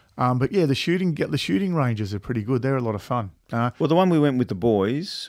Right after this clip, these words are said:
Speaker 2: was very small, mediocre
Speaker 1: yeah,
Speaker 2: place.
Speaker 1: small and, yeah, very.
Speaker 2: Um,
Speaker 1: that, that all
Speaker 2: but
Speaker 1: the, the guns looked a bit old.
Speaker 2: Yeah. Um,
Speaker 1: Um,
Speaker 2: but,
Speaker 1: yeah.
Speaker 2: but it was, the one thing about it was it was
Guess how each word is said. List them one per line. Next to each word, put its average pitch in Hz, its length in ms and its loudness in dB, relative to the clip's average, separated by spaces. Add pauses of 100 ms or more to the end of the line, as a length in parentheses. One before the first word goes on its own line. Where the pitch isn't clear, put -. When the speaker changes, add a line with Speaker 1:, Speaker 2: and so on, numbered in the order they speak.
Speaker 2:
was 104 680 2 (540)
very 120 200 2
small, 110 460 4
mediocre 101 380 4
Speaker 1:
yeah, 120 60 4
Speaker 2:
place. 107 280 4
Speaker 1:
small 135 240 4
and, 123 240 -2
yeah, 110 240 2
very. 127 260 2
Speaker 2:
Um, 107 440 0
Speaker 1:
that, 143 160 2
that - 220 0
all 147 140 4
Speaker 2:
but 127 280 0
Speaker 1:
the, 123 100 2
the 110 60 0
guns 120 420 2
looked 131 200 0
a 120 40 2
bit 113 140 2
old. 101 520 2
Speaker 2:
Yeah. 104 340 2 (220)
Um, 110 260 2
Speaker 1:
Um, 107 360 -2
Speaker 2:
but, - 180 4
Speaker 1:
yeah. - 60 -4
Speaker 2:
but 143 100 6
it 160 120 0
was, 151 280 2
the 139 120 -2
one 139 240 4
thing 127 200 2
about 104 300 4
it - 80 0
was 95 280 -2
it - 100 -8
was 101 280 -2